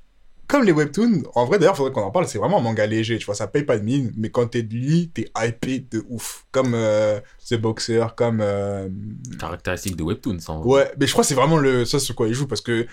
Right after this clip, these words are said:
Speaker 1: sais, c'est jamais des histoires de ouf, les webtoons, c'est jamais des histoires en mode, t'es en mode, waouh, histoire de dingue à la Shingeki, ou à la Tokyo Ghoul, la nana.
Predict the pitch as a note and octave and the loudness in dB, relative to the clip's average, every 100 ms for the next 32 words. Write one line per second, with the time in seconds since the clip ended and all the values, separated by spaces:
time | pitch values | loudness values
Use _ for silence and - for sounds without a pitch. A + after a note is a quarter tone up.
0 | - A3+ F3 F#3 D4 D3+ B2 A2+ C3 - | -6 -2 2 4 4 2 0 0 0 2
1 | A#2 G#2+ D#3+ D#3+ - E3 B2 B2+ A2+ G#2+ | 0 0 -2 0 2 2 2 0 0 -2
2 | G#2 G2 G#2 - F#2+ G#2 G#2 G#2 G#2 - | -4 -2 -4 -4 -6 -4 -2 -2 -4 -6
3 | - A2+ - A2+ G#2+ A2 G#2+ G#2+ G#2+ G#2+ | -6 -4 -2 -2 -2 -6 -6 -4 -2 -2
4 | G#2 - G#2 A2 G2+ - A2+ A2 A2 G2+ | -2 -6 -8 -8 -8 -6 -4 -2 0 -2
5 | G#2 A2 G#2+ A2 G2 A2+ A2+ G#2+ A#2+ E3 | -4 -6 -8 -8 -6 -4 -2 0 0 -2
6 | F3+ | -4